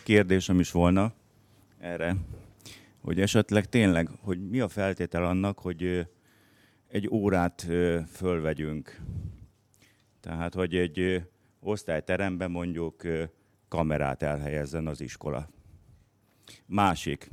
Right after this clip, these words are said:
azt mondta, ö, kaptunk folyóiratokat. Ezt, ö, esetleg eljuttatni az iskolákba, hogy ezt, ö, szeretnénk esetleg erről. És hol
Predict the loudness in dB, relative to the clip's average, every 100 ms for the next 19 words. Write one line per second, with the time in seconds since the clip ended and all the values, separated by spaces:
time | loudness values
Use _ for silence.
0 | -14 -10 -6 -4 -4 -4 -6 -4 -2 0
1 | 2 2 2 -8 -18 -16 -16 -20 -18 -18
2 | -16 -18 -18 -4 4 6 6 2 -10 -20
3 | -20 -20 -20 -20 4 8 8 6 2 8
4 | 10 12 8 6 2 -2 -4 -6 -10 _
5 | _ _ -20 -20 _ _ 0 0 0 0
6 | 0 -2 -8 -8 -6 -2 0 0 -2 -4
7 | -4 -4 -4 -4 -8 -6 -6 -4 -6 -8
8 | -10 -12 -20 _ _ _ _ _ _ _
9 | _ _ _ -8 -6 -6 -6 -6 -4 -4
10 | -4 -6 -6 -6 -8 -8 -10 -12 -10 -8
11 | -10 _ _ _ _ -14 -12 -12 -16 _
12 | _ _ _ _ _ _ _ -20 -20 -20
13 | -20 -12 -4 2 2